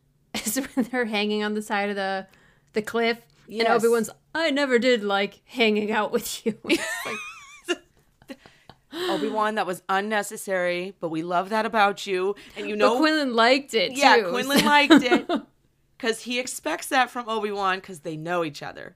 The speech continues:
Speaker 2: So
Speaker 1: Exactly.
Speaker 2: you know?
Speaker 1: <laughs>
Speaker 2: <laughs> It's like, I can almost picture, uh, Vo-, uh, Quinlan Vos being like, You know what, Obi-Wan? If you just open one button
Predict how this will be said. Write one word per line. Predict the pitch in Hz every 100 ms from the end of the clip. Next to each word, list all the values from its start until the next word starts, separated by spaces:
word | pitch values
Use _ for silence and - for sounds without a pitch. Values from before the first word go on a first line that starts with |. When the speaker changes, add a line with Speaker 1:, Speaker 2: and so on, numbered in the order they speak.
| -
Speaker 2:
So | - 196 160 269 240
Speaker 1:
Exactly. | - 175 - 208 190 - - - 208 -
Speaker 2:
you | 202 214
know? | 214 208 214 -
Speaker 1:
<laughs> | 220 - _ _ _ _ _ _ _
Speaker 2:
<laughs> | - - - - 381 698 - - -
It's | 269 339 - 311
like, | 285 - - - -
I | 254
can | 277
almost | 262 294 285 -
picture, | 254 233 214 185 - _ _ _ -
uh, | - -
Vo-, | 190 233 214 220 226
uh, | 226 233
Quinlan | 240 233 214
Vos | 196 196 196
being | 175 185 180
like, | 175 160 156 _ _ _ _ _ _ _ -
You | 214
know | 226
what, | 214 220 190
Obi-Wan? | 208 202 208 208
If | 208 180
you | 156
just | 226 226 - -
open | 196 - 160 135 139
one | 185 196
button | 165 151 143 135